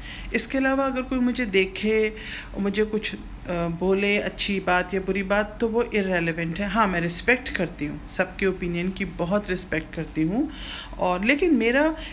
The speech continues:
state of being, यानी मेरी emotional खुश हो जाना या एकदम डिप्रेस हो जाना, उन बातों पे base नहीं करता है। मतलब, मैं उनकी opinion की I do regard, बहुत respect करती हूँ। कोई भी अगर मुझे कोई अच्छी बात करता है, मैं उसको दुआ देती हूँ, मेरे दिल में उसकी इज़्ज़त बढ़ती है।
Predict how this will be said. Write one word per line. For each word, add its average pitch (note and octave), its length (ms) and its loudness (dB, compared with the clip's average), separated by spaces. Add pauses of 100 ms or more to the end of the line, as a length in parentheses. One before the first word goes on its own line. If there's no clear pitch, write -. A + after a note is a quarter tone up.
state A#3+ 340 2
of C4+ 120 2
being, F3+ 480 2
यानी F3+ 200 2
मेरी G3 260 2
emotional G#3+ 800 2 (240)
खुश A3 240 4
हो F#3+ 100 2
जाना F3+ 540 0
या G3+ 80 4
एकदम G#3 280 4
डिप्रेस G3 420 2
हो F#3+ 80 2
जाना, F3 400 0 (480)
उन D#4 460 8
बातों G3 340 2
पे A3 140 4
base D#3 320 0
नहीं D3 100 0
करता C#3 340 -10
है। - 60 -10 (420)
मतलब, C#4+ 200 4
मैं C4 140 6
उनकी C4+ 240 4
opinion B3+ 420 4
की C4 460 0
I G3 60 8
do G3 200 2
regard, F3+ 460 4
बहुत A#3 420 0
respect F3+ 420 0
करती E3 300 -4
हूँ। E3 260 -4
कोई F3 140 2
भी E3 120 2
अगर F3 140 2
मुझे F3+ 200 -2
कोई F#3+ 160 0
अच्छी E3+ 220 -2
बात D#3+ 320 -2
करता D#3+ 240 -4
है, G3 60 0
मैं G#3 100 2
उसको F3 220 -4
दुआ D#3 260 0
देती D#3 340 -6
हूँ, F#3+ 100 0
मेरे F#3+ 160 0
दिल D#3 140 -4
में E3 120 -2
उसकी E3 240 -4
इज़्ज़त D#3+ 320 -2
बढ़ती D#3 320 -2
है। G#3 160 -2